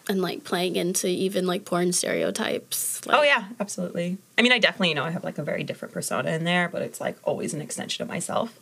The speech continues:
Speaker 1: Mm-hmm.
Speaker 2: I'm also a terrible liar.
Speaker 1: Yeah.
Speaker 2: I just, like, cannot do it, which is, like, maybe not great for the job sometimes, but
Speaker 1: Mm-hmm.
Speaker 2: <laughs> I just, like, like, I can't be anything but what you see right here, right now. <laughs>
Speaker 1: Yeah.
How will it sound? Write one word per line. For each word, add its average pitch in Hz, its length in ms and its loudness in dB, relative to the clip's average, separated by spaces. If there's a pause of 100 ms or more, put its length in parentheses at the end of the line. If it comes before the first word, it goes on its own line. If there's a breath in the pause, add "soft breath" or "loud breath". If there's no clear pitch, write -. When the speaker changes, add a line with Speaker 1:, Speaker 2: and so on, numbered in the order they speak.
(100)
Speaker 1:
Mm-hmm. 233 160 2
Speaker 2:
I'm 208 80 8
also 214 180 4
a 320 60 4
terrible 175 420 4
liar. 160 500 4 (200 loud breath)
Speaker 1:
Yeah. 311 220 6
Speaker 2:
I - 80 8
just, 330 120 4
like, - 140 2
cannot 170 400 6
do 165 180 4
it, 208 160 6
which 175 160 2
is, 170 100 -2
like, 170 140 4
maybe 165 220 2
not 165 220 4
great - 280 2
for 196 80 6
the 202 80 6
job 208 300 6
sometimes, 220 640 4
but 220 220 4
Speaker 1:
Mm-hmm. 220 800 6
Speaker 2:
<laughs> - 0 -
I 226 80 6
just, 185 220 -4
like, 165 220 4 (240 loud breath)
like, 185 120 8
I 202 60 6
can't 196 280 6
be 190 100 8
anything 160 360 0
but 143 300 4
what 156 240 2
you 165 60 0
see 156 180 0
right 156 220 2
here, - 180 -6
right - 180 -2
now. - 320 4
<laughs> 240 60 6
Speaker 1:
Yeah. 240 560 4